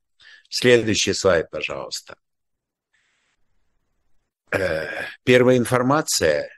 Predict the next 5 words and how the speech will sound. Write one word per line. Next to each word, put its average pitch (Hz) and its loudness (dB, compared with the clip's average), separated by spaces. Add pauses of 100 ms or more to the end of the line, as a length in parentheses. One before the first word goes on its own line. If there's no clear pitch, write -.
(140)
это, 85 -4
как 90 -4
всегда, 101 0
масштабы 87 -2
проблемы. 113 0